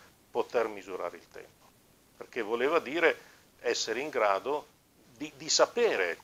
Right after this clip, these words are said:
quando e come regolarsi su una cosa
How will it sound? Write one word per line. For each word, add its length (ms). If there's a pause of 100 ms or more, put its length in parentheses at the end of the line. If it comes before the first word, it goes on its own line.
quando 640
e 120
come 300
regolarsi 800
su 180
una 120
cosa 420